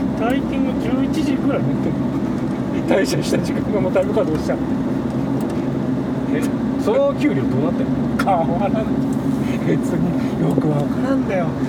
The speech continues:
Speaker 1: なのにタイムカードも退社の時押してないから、みんな。
Speaker 2: それなんか、
Speaker 1: やばい。
Speaker 2: なんかあるっつったな、それで。不正受給のやつで。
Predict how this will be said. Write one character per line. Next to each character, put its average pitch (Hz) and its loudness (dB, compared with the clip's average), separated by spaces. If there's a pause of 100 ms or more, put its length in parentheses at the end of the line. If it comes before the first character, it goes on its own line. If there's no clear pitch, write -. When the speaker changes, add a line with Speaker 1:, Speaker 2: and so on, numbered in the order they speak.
(160)
Speaker 1:
な 180 0
の 180 2
に 151 0 (160)
タ 175 0
イ 220 0
ム 254 0
カ 262 2
ー - 0
ド 156 2
も 143 2 (560)
退 226 0
社 - 0
の 262 0
時 233 0
押 131 0
し - 0
て - 0
な 220 0
い - -2
か - -2
ら、 - -2
み - -2
ん - -2
な。 - -2
Speaker 2:
そ 139 0
れ 147 2
な 180 2
ん - 0
か、 135 0
Speaker 1:
や 131 0 (400)
ば - 0
い。 135 -2
Speaker 2:
な 170 -2
ん - -2
か 139 2
あ 220 2
る 220 2
っ - -2
つ - 0
っ - -2
た 156 0
な、 156 0
そ - -2
れ - 0
で。 - -2 (360)
不 - -2
正 156 0
受 131 2
給 - 0
の - 0
や - 0
つ - -2
で。 - -2